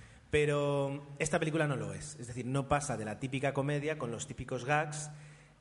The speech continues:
y no me enganchó. Y mira que a mí me gusta Will Ferrell y que hice esfuerzos para que me gustara, ¿no? Para que encendiera un fuego en mí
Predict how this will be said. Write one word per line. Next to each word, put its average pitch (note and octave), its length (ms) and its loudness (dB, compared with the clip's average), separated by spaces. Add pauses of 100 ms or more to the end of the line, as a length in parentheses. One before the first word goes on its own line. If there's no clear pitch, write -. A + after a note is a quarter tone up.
y D3 100 0
no D3 180 4
me D3 100 4
enganchó. C3 340 2
Y B2+ 60 2
mira B2+ 180 0
que C#3 80 0
a - 20 0
mí C#3 100 0
me C#3+ 80 0
gusta C#3 240 0
Will C3+ 180 -2
Ferrell D#3+ 360 0
y A#2+ 100 -10
que A#2+ 120 -2
hice C#3+ 640 0
esfuerzos D#3 520 0
para A#2+ 260 0
que A#2 120 -4
me A#2+ 120 -4
gustara, D#3 480 0
¿no? D#3+ 200 -4
Para A#2+ 220 -4
que A#2+ 300 -4
encendiera B2+ 360 -2
un B2+ 100 -4
fuego C3+ 240 -4
en C3+ 60 -4
mí D#3 120 -6